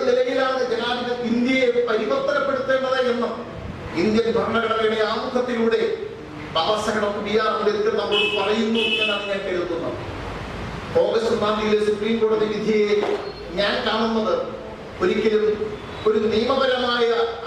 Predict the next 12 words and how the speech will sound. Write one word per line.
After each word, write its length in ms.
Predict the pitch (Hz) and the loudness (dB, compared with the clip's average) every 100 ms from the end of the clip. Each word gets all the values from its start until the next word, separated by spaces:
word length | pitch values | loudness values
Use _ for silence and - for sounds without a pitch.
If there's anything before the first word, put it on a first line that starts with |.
| - | -8
ആശയം 400 | - 247 226 226 226 214 | -6 -2 0 0 -2 -2
എന്നതിനപ്പുറമായി 920 | 226 214 214 202 214 262 - - - - - - - - - 170 | 0 2 2 0 0 2 2 0 -4 -6 -8 -10 -10 -10 -4 0
ഇന്ത്യൻ 260 | 214 233 240 208 | 4 4 2 0
ഭരണഘടനയുടെ 720 | 220 220 214 214 208 202 202 202 202 | 0 0 0 0 0 2 2 0 -2
പ്രിയാമ്പിളിൽ 640 | 185 214 220 220 208 202 202 - | 0 2 2 0 0 0 -2 -4
ഭരണഘടന 440 | 180 202 233 226 220 214 | -2 0 0 0 0 0
മുന്നോട്ട് 340 | 214 214 214 - | 0 0 0 0
വെച്ച 140 | - 220 | -2 -2
മഹത്തായ 440 | 190 208 208 220 220 220 | -2 -2 0 0 0 0
ആശയങ്ങളുടെ 600 | 226 - 254 226 220 190 - - - - | -2 0 0 2 2 0 -2 -6 -8 -4
പ്രതിഫലനം 640 | 214 214 226 233 220 220 202 | -2 0 2 2 2 0 0
എന്ന 120 | 202 | 0